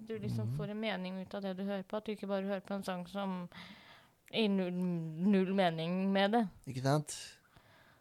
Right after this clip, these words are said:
Speaker 1: Så, ehm, vi har jo pratet mye om musikk nå, og da håper
Speaker 2: Ja.
Speaker 1: jeg det at dere kan kose dere med musikk fremover. At det,
Speaker 2: Mhm.
Speaker 1: det gir veldig mye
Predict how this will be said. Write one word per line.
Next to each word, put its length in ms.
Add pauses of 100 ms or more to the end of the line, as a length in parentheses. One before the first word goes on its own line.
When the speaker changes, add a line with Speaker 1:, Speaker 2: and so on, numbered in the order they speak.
(160)
Speaker 1:
Så, 280
ehm, 1120 (2750)
vi 100
har 220
jo 180
pratet 440
mye 260
om 300 (160)
musikk 500
nå, 120 (260)
og 60
da 120
håper 320
Speaker 2:
Ja. 60
Speaker 1:
jeg 80
det 160
at 240
dere 240
kan 240 (120)
kose 380
dere 260
med 200 (100)
musikk 220 (120)
fremover. 760
At 200
det, 120 (140)
Speaker 2:
Mhm. 360
Speaker 1:
det 220
gir 420
veldig 300
mye 880